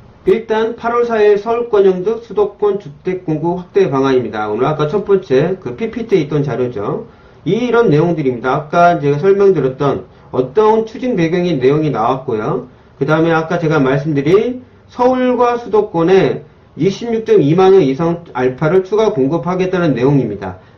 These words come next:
그 중에 서울시가 자기들이 해당되는 십일만 원을 공급하겠다는 내용들이 여기에 포함되어 있습니다. 쭉 내려가서 보게 되면 제가 설명드릴 부분은,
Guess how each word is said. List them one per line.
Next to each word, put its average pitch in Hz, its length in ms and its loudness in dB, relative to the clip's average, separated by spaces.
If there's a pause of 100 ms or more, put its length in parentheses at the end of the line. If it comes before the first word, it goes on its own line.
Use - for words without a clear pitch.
그 139 80 0
중에 190 180 6
서울시가 190 640 0
자기들이 170 640 -2
해당되는 190 480 2
십일만 156 580 0
원을 156 160 0
공급하겠다는 151 720 0
내용들이 127 420 0
여기에 139 360 2
포함되어 214 340 0
있습니다. 123 440 -2 (580)
쭉 277 240 2
내려가서 202 520 4
보게 139 260 -2
되면 143 400 2
제가 131 200 2
설명드릴 170 560 0
부분은, 123 640 -2